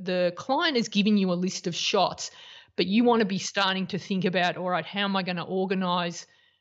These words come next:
the people in these areas?" and think about the rooms that you wanna shoot in. So we've got, like,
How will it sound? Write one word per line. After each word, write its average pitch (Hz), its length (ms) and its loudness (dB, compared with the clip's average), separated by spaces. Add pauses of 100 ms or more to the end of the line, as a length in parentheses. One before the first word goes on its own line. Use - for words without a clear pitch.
(180)
the 185 80 -6
people 190 520 0
in 190 220 2
these 180 280 2
areas?" 185 580 0
and 180 320 -8
think 196 200 -2
about 180 260 0
the 185 80 -6
rooms 185 460 0
that - 100 -6
you 185 100 -4
wanna 170 220 0
shoot 277 300 0
in. 170 120 0
So - 160 -2
we've 226 200 2
got, 320 280 0
like, 185 300 0